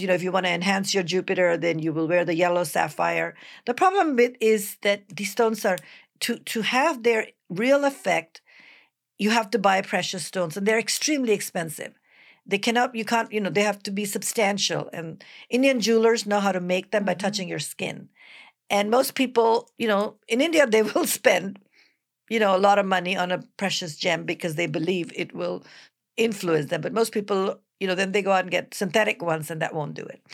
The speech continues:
Speaker 1: But the concept is the same. The precious stones like sapphires and diamonds and rubies, they carry the, the colors the pri-, of the prism, which can influence our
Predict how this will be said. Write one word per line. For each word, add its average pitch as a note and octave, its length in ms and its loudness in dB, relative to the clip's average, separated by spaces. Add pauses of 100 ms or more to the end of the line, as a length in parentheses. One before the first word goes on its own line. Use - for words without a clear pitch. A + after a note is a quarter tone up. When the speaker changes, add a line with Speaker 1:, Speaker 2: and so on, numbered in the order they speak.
(220)
Speaker 1:
But G#3+ 140 2
the A#3 80 2
concept D4 540 0
is F3+ 140 0
the F3+ 120 -4
same. D#3+ 380 -2 (360)
The F#3 80 -6
precious A#3 480 0
stones F#3+ 380 0
like F3+ 180 0
sapphires F3+ 800 0
and F3 200 -4
diamonds E3 500 0
and F3 140 -6
rubies, E3+ 440 -2 (300)
they F3+ 140 0
carry G3 760 0 (300)
the, - 240 -8
the B3 140 -2
colors A#3+ 480 2
the F3 80 -4
pri-, A3+ 240 2
of E3+ 160 -4
the F3+ 80 -4
prism, F#3 480 -2
which D#3+ 180 -6
can G3 280 -2
influence F#3 580 -4
our D#3 540 0